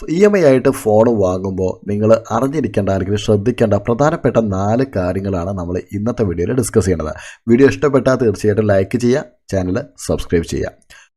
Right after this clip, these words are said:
ഒന്നാമത്തെ കാര്യം എന്താ നോക്കുക. ഒന്നാമത്തെ കാര്യം നമ്മൾ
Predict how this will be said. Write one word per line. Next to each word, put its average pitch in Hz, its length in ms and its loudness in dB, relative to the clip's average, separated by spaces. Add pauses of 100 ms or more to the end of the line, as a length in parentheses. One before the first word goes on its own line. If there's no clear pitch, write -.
(180)
ഒന്നാമത്തെ 214 520 4
കാര്യം 135 380 4
എന്താ 101 300 0
നോക്കുക. 82 340 -4 (200)
ഒന്നാമത്തെ 180 480 2
കാര്യം 127 340 2
നമ്മൾ 110 280 2